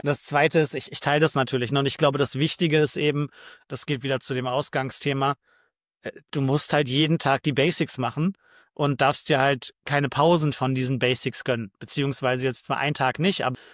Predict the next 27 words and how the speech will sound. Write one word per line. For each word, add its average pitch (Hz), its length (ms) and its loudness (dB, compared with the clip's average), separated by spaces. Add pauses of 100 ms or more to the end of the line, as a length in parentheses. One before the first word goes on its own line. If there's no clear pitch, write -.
(200)
aber 139 140 -2
es 135 100 -4
beginnt 151 360 0
halt 151 160 4
damit, 147 320 2
dass 135 200 0
ich - 320 -4
sauber 127 460 4
plane, 139 420 2
zu 143 220 0
wissen, 139 280 0
was 135 180 2
muss 139 240 -2
ich 139 200 -2
eigentlich 131 480 -2
machen, 131 300 0
damit 127 260 -2
ich - 160 -6 (460)
meine 131 340 0
Ziele 135 340 0
erreichen 123 440 0
kann. 180 200 2
Ich - 120 -6
glaub, 143 120 0
das - 180 -6
Zweite 131 360 2
ist, 143 240 0